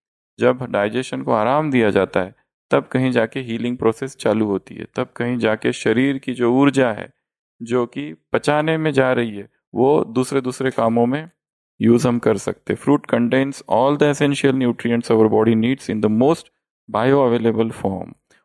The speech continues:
Water in the fruit, फ्रूट में जो पानी होता है, is structured perfectly for human hydration।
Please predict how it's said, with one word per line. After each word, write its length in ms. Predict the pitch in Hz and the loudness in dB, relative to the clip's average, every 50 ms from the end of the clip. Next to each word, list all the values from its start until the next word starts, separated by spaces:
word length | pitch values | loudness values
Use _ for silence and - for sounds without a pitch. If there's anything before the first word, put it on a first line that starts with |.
| _ _ | _ _
Water 260 | 101 101 123 127 - 165 | 0 0 0 2 2 2
in 240 | 160 160 156 156 | 2 2 2 2
the 100 | 147 143 | 0 0
fruit, 340 | 135 - - 127 113 104 - | 0 -2 -4 -4 -4 -6 -8
फ्रूट 440 | - _ _ - - 147 160 160 - - | -14 _ _ -6 -2 -2 -2 -2 -4 -2
में 120 | 147 139 139 | -2 -2 0
जो 160 | 131 139 139 | 0 0 -2
पानी 360 | - - 131 123 123 131 143 | -2 -2 -2 0 2 2 2
होता 320 | 143 127 113 - - - | 2 2 0 0 0 -4
है, 160 | 113 113 110 - - _ _ _ _ _ _ _ _ _ _ - | -4 -4 -8 -14 -20 _ _ _ _ _ _ _ _ _ _ -6
is 140 | 131 - | -6 -6
structured 600 | - _ - - 143 - _ _ - - 160 156 147 - _ _ - | -10 _ -4 -4 -4 -4 _ _ -6 -4 -4 -4 -4 -8 _ _ -4
perfectly 800 | 131 156 165 - - - 165 - _ _ - 139 147 143 - - | -4 -4 -4 -6 -4 -4 -4 -4 _ _ -4 -2 -2 -2 0 0
for 220 | 135 127 113 - | 0 0 0 2
human 360 | 131 127 127 127 123 120 117 | 2 2 2 2 0 0 -2
hydration। 560 | 113 104 101 92 - 95 98 - - - - | -2 -4 -4 -2 -2 -2 -2 -2 -6 -12 -16